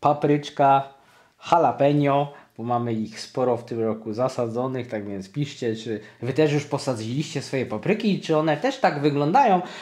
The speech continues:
bo powiem wam szczerze, że w tamtym roku te, które wsadzaliśmy bezpośrednio do szklarni w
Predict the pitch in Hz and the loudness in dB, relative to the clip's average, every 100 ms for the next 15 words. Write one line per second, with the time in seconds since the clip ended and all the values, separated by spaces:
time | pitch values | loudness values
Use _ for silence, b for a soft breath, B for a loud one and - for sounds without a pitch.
0 | B 135 135 247 254 202 180 170 - 170 | B -8 0 4 4 4 2 0 0 0
1 | 151 156 123 120 113 - 226 277 214 190 | 2 2 2 2 2 2 2 2 2 4
2 | 185 190 170 170 B - 165 156 - 135 | 2 2 0 -2 B 0 0 2 0 0
3 | 127 139 131 131 127 - 127 117 127 127 | 0 -4 -2 0 0 -2 -4 -2 -2 -2
4 | 120 135 117 110 135 - 131 123 107 90 | -2 -2 -2 -2 -4 -2 2 2 0 -6
5 | - 113 110 110 | -12 -8 -4 -4